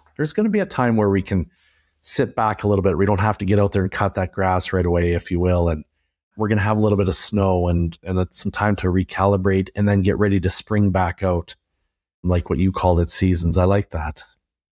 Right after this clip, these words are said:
Tell me a little bit about you today, Matt. You describe yourself today if you were to look at yourself in, in maybe three areas, if we could. I'd like to talk about, I'd like to talk about your relationships.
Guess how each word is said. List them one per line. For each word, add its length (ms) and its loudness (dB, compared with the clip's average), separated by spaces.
Tell 140 -2
me 140 0
a 20 0
little 180 0
bit 140 0
about 440 0
you 300 0
today, 460 0
Matt. 540 -2
You 100 -8
describe 480 -4
yourself 460 0
today 340 2
if 220 -2
you 160 2
were 340 0
to 420 0
look 280 -2
at 140 -2
yourself 600 0
in, 240 0
in 200 0
maybe 240 2
three 440 -2
areas, 440 0
if 180 -4
we 100 -2
could. 420 -8
I'd 200 -4
like 200 2
to 80 0
talk 360 -2
about, 400 0
I'd 80 -12
like 140 0
to 80 -12
talk 260 0
about 220 2
your 140 2
relationships. 960 0